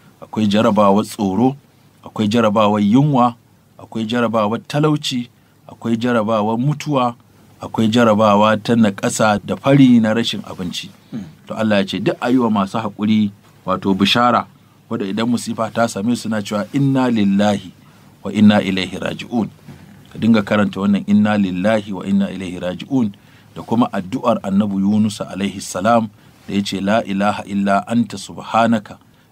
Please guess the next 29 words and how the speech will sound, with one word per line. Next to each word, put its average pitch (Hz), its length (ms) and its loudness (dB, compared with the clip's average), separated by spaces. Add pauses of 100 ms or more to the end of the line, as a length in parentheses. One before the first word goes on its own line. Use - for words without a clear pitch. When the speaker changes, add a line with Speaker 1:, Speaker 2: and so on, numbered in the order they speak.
Speaker 1:
inni 95 320 -2
kuntu - 540 -6
minadh 95 320 2
zalimin." 90 520 -4 (580)
Da - 80 -14
kuma 113 280 0
addu'a 107 420 -6
Annabi 101 300 0
Muhammad 104 400 -4
sallallahu 98 300 -6
alaihi 95 160 -4
wasallama 101 320 -4
da 90 80 -12
sahabbai 95 520 -6 (440)
lokacin 101 460 -4
da 95 340 0 (420)
aka 95 240 -6
zo 98 220 0
da 92 140 -4
nufin 104 460 2 (320)
za 101 180 0
a 101 60 0
ƙarar 104 380 2
da 95 100 -2
su, 143 220 -4 (420)
"Allazina 92 500 0
qala 110 420 2
lahumun 98 560 0
nasu, 107 440 2